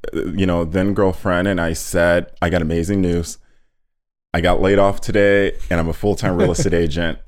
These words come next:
Speaker 1: I just, I was just riding that momentum. And
Speaker 2: Yeah, for sure.
Speaker 1: I got home at noon, and I switched everything. Willie Davis Realtor, you would, uh, that day, you would have no idea that I had twelve years in corporate America.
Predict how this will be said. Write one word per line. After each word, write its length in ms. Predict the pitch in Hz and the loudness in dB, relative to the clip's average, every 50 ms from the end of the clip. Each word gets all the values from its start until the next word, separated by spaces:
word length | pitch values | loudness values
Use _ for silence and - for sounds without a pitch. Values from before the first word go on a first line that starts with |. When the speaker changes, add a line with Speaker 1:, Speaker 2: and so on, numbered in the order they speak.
| - - | -6 -2
Speaker 1:
I 200 | 87 92 98 107 | 0 0 2 0
just, 400 | 104 101 98 110 117 110 - - - | 0 0 0 0 0 0 -2 -4 -4
I 120 | - 95 95 | -2 0 0
was 140 | 98 98 - | 0 0 0
just 200 | 113 98 - 82 | -2 -4 -2 -2
riding 320 | 90 92 92 95 - 90 | 0 2 2 2 0 0
that 140 | 95 95 - | -2 -2 0
momentum. 600 | 92 92 87 90 90 92 98 98 - - 90 85 | 0 0 2 2 2 2 0 0 -2 -4 -2 -2
And 100 | 82 123 | -2 0
Speaker 2:
Yeah, 180 | 139 160 160 135 | -2 -2 -4 -6
for 220 | - - - 117 | -10 -10 -10 -8
sure. 340 | 107 - - 139 143 143 - - | -8 -6 -4 0 4 4 4 6
Speaker 1:
I 60 | 95 | 4
got 220 | 90 107 101 104 - | 4 2 2 4 4
home 240 | 107 113 107 104 101 | 4 4 4 2 2
at 140 | 98 - | 0 2
noon, 440 | 98 95 98 98 98 98 101 104 110 - | 2 2 4 4 4 4 2 2 0 -2
and 100 | - 87 | -2 -2
I 100 | 85 82 | -2 -4
switched 600 | 82 - - - - - 110 101 - - - - - - | -6 -6 -10 -10 -6 -2 -2 -2 -2 -4 -8 -10 -8 -4
everything. 920 | - 90 90 90 101 104 107 110 - - - 117 110 113 117 120 120 131 135 - - - - - - - - - - - - | -2 0 0 0 2 2 2 4 4 4 2 2 0 0 0 0 -2 -2 -4 -4 -6 -6 -6 -8 -12 -14 -14 -16 -16 -8 -2
Willie 240 | 92 95 98 101 98 | 2 4 4 4 4
Davis 280 | 104 104 92 87 82 | 4 2 2 0 2
Realtor, 240 | 101 98 98 101 - | 2 2 2 2 0
you 300 | - 107 113 110 117 127 | -2 0 2 4 4 4
would, 160 | 127 127 120 123 | 4 4 2 2
uh, 280 | - - 82 64 - - | 0 0 -2 -2 -2 -2
that 420 | 101 98 107 117 120 - 107 98 | 0 2 2 2 2 0 -2 -2
day, 280 | 95 113 104 101 107 110 | 2 4 4 4 4 4
you 220 | 113 110 104 101 | 2 2 2 2
would 100 | 98 95 | 2 2
have 140 | 98 92 82 | 0 0 -2
no 280 | 90 90 90 92 98 98 | 0 0 2 2 2 2
idea 420 | 95 92 85 98 95 92 90 90 | 2 2 2 2 2 2 2 2
that 140 | 80 87 82 | 0 0 -2
I 80 | 80 80 | -2 -2
had 420 | 82 87 87 85 85 80 80 - - - _ _ | -2 0 0 0 0 -2 -4 -8 -18 -20 _ _
twelve 280 | - - 107 95 90 82 | -6 0 0 2 2 2
years 280 | 87 87 87 85 82 87 | 0 0 0 -2 -2 -4
in 80 | 80 | -6
corporate 280 | 76 87 85 - - 80 | -4 -4 -4 -4 -4 -4
America. 500 | 80 82 80 78 82 80 - 78 76 | -4 -2 -4 -4 -4 -4 -6 -6 -6